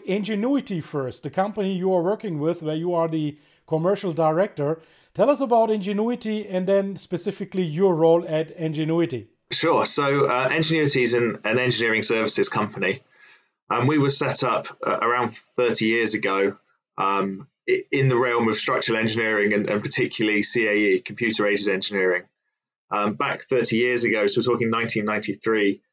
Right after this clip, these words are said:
Speaker 2: there wasn't, uh, there wasn't a huge market in computer-aided engineering. It was, it was kind of in its infancy, and, um, in particular, um, in composites C A E, there was near enough nothing. It was, it was, uh,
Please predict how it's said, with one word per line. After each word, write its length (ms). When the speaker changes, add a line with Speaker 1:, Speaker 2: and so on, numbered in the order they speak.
Speaker 2:
there 100
wasn't, 460
uh, 200
there 120
wasn't 260
a 20
huge 300
market 300
in 80
computer-aided 560
engineering. 500
It 100
was, 120
it 160
was 240
kind 200
of 80
in 100
its 140
infancy, 640
and, 360
um, 240
in 80
particular, 760
um, 260
in 160
composites 680
C 180
A 60
E, 440
there 200
was 240
near 200
enough 280
nothing. 380
It 180
was, 360
it 180
was, 300
uh, 340